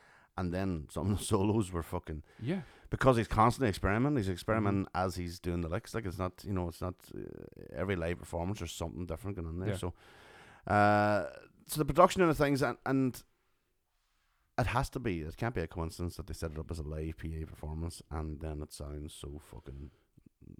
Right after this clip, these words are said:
Speaker 1: ferocious. I don't know if you would have got that energy with Zach sitting in a fucking
Speaker 2: Focal
Speaker 1: eight-by-eight
Speaker 2: booth, yeah.
Speaker 1: fucking fo-, uh, booth. You know what I mean? And I, I could, you can see him. You can nearly see him in the, in the, the oral <laughs> fucking
Speaker 2: Mm.
Speaker 1: level of him jumping about the place. You know, so,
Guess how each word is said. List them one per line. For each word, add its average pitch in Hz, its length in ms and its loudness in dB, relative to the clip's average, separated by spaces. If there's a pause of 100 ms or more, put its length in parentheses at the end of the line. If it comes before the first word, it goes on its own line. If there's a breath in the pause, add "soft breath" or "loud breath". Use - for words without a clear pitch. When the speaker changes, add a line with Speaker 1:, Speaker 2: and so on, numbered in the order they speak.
(120)
Speaker 1:
ferocious. 78 460 -6
I 82 40 -4
don't 95 120 -4
know 92 80 -2
if 87 80 -8
you 85 80 -6
would 82 80 -6
have 78 160 -12
got - 300 -4
that 85 200 -4
energy 80 460 -8 (680 soft breath)
with 80 200 -4
Zach 71 360 -10
sitting - 240 -8
in 78 80 -6
a 67 60 -10
fucking 76 420 -12 (540)
Speaker 2:
Focal 92 100 -2 (120)
Speaker 1:
eight-by-eight 82 380 2
Speaker 2:
booth, - 100 -8
yeah. 80 60 0
Speaker 1:
fucking 80 220 -2
fo-, 82 180 -6
uh, 69 360 -6 (340)
booth. - 400 -2
You 98 60 6
know 87 60 4
what 85 120 4
I 90 40 2
mean? 90 100 2
And 80 160 -2
I, 62 260 -6
I 80 60 -2
could, 82 200 -8
you 85 120 -4
can 85 120 -6
see 80 300 -4
him. 104 180 2 (220)
You 104 80 2
can 101 100 2
nearly 117 260 8
see 98 280 0
him 117 240 4
in 98 240 0
the, 90 260 -2
in 87 160 -2
the, 85 280 -8 (320)
the 85 180 -8 (160)
oral 98 320 -2
<laughs> 127 160 -8
fucking 92 420 -2 (160 loud breath)
Speaker 2:
Mm. 98 240 -4
Speaker 1:
level 98 320 2
of 85 140 0
him 82 320 -6
jumping 80 220 -2
about 76 200 -6
the - 80 -16
place. 98 240 -4
You 85 60 -4
know, 82 100 -4
so, 85 200 -6